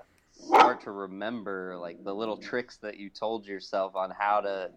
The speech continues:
do a certain trick or, like, approach something that start to click into place, and you're just like, "Oh, I forgot about that." And, uh, it's just a trip. It's like going down memory lane every time I put on skates.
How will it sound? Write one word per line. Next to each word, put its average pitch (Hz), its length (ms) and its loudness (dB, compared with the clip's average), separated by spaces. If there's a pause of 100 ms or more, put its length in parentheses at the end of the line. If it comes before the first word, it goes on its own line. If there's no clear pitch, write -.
do 113 240 0
a 107 60 0
certain 101 400 -4
trick 101 420 -4
or, 95 200 -4
like, 87 200 -4
approach 120 540 0
something 98 480 -4
that 92 200 -4 (320)
start 117 420 2
to 117 100 -4
click 120 360 0
into 107 180 2
place, 104 320 0
and 101 180 -2
you're 95 160 -4
just 90 200 -12
like, 87 120 -12
"Oh, 127 200 -2
I 101 80 -8
forgot 120 400 10
about 101 320 10
that." 87 360 8
And, 92 380 -2 (480)
uh, - 280 -10
it's - 220 -4
just 95 220 0
a 90 60 2
trip. - 420 6
It's - 160 -2
like 92 180 6
going 95 200 6
down 87 200 4
memory 90 300 2
lane 85 260 0
every 85 220 0
time 85 180 -2
I 82 140 0
put - 140 -2
on - 160 -4
skates. - 440 -10